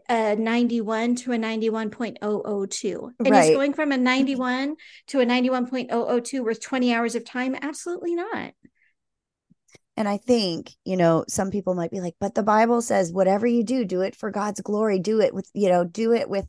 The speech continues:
Speaker 1: Mm-hmm.
Speaker 2: excellence." But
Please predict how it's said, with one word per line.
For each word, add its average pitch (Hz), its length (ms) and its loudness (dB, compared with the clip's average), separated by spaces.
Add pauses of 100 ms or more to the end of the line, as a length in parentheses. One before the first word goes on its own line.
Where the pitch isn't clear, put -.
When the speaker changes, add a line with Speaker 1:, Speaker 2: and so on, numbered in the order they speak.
Speaker 1:
Mm-hmm. 233 460 -4
Speaker 2:
excellence." 220 800 -2 (380)
But 202 480 4